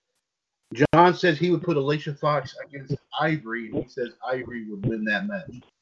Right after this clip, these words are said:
Oh, heck yes. Oh, heck yes, indeed. That, that, that, you talking about one, one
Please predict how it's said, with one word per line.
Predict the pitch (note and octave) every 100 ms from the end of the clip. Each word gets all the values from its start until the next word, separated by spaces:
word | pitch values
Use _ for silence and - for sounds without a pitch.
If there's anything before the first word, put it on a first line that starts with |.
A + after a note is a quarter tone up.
| _ _ -
Oh, | - C3+
heck | B2 B2 A#2+
yes. | G2+ E2 - - _ _
Oh, | A2+ B2 G#2
heck | G2+ G#2 -
yes, | F#2 - _ -
indeed. | F#2+ F#2+ F2+ - _ _ _ _ _ _
That, | - C3+ A2+
that, | C3+ - -
that, | C3+ C3+
you | A#2+ D3
talking | D3 F3+
about | D#3+ C3
one, | D#3 D#3+ - - - - _ _ _ -
one | D3 E3